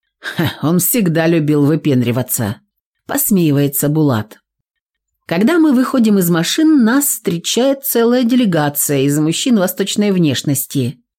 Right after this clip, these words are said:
во главе с настоящим великаном, производящим пугающее впечатление.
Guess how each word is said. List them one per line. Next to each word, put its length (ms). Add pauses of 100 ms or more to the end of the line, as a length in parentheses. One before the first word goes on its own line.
(140)
во 180
главе 340
с 80
настоящим 800
великаном, 680
производящим 880
пугающее 720
впечатление. 920